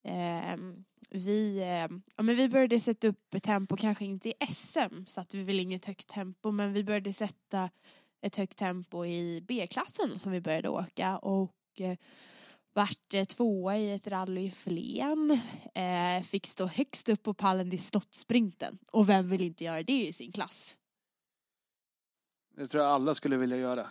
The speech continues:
Speaker 1: Ja, men exakt.
Speaker 2: Stå utanför slottet där och f-, ta emot pris och alltihopa.
Speaker 1: Jo, men det... Eh, vi vart ju bästa B-förare, eh, då vart vi. Och då var det... Det är också sån här ruggigt minne som man bara,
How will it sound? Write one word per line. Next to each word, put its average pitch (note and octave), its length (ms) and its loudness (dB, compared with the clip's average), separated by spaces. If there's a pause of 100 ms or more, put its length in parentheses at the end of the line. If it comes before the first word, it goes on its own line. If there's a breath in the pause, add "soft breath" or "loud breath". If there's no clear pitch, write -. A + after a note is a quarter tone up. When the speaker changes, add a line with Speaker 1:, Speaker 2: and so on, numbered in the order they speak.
Speaker 1:
Ja, A#3 120 10
men G#3+ 260 2
exakt. - 480 0
Speaker 2:
Stå D#3 280 4
utanför - 300 6
slottet - 520 -2
där C3 180 -4
och C3+ 120 -6
f-, - 260 -18
ta C#3 120 -6
emot C3+ 340 -6
pris C3 420 -6
och C#3 80 -2
alltihopa. A#2+ 640 -8 (1040 loud breath)
Speaker 1:
Jo, A3+ 140 4
men A#3 160 6
det... B3+ 260 6 (920 loud breath)
Eh, F#3 280 2
vi A#3+ 160 4
vart B3 200 4
ju G3+ 60 2
bästa F#3 380 -2
B-förare, F3+ 840 6 (360)
eh, E3+ 280 0
då - 120 -2
vart - 340 -4
vi. C#3+ 80 0
Och F#3+ 180 2
då A#3+ 200 4
var E3+ 240 0
det... D#3+ 220 -2
Det A#3+ 160 -2
är - 40 -2
också D4 280 0
sån G3+ 120 -2
här E3+ 200 -2
ruggigt F#3 540 -6
minne F#3 340 -2
som F3+ 160 -4
man F3 160 -4
bara, E3 240 -4